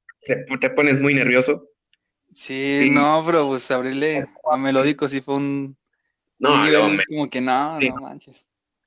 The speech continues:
Speaker 1: Ab-, o sea, primer evento y abrir a Melódico, ya está cabrón.
Speaker 2: Sí, güey. <laughs> Pero salió
Speaker 1: Pero bueno.
Speaker 2: chido y, pues,
Speaker 1: Es
Speaker 2: se
Speaker 1: lo
Speaker 2: armó.
Speaker 1: importante,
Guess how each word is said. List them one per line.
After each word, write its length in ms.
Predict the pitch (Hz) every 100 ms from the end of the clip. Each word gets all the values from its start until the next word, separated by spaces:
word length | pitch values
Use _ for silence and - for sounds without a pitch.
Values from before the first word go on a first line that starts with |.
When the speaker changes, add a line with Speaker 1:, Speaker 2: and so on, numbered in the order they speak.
| -
Speaker 1:
Ab-, 240 | 120 120
o 60 | 127
sea, 180 | 139 135
primer 260 | 139 170
evento 540 | 190 160 151 139 113 107
y 80 | 110
abrir 360 | 110 135 147 143
a 80 | 139
Melódico, 720 | 113 104 120 143 147 - - - _ -
ya 220 | 113 113
está 280 | 110 - 101
cabrón. 360 | - 101 110 - _ _ _ _
Speaker 2:
Sí, 360 | - 127 147
güey. 120 | 147 135
<laughs> 360 | - 190 - _ _ _ _ _
Pero 200 | 147 147
salió 200 | 143 135
Speaker 1:
Pero 100 | 143
bueno. 120 | 156
Speaker 2:
chido 120 | 185
y, 140 | 190 -
pues, 340 | 151 - - _ 359 _ _ _ _ _ _ _ _ _ -
Speaker 1:
Es 100 | 180
Speaker 2:
se 40 |
Speaker 1:
lo 60 | 233
Speaker 2:
armó. 140 | -
Speaker 1:
importante, 380 | 160 165 156 -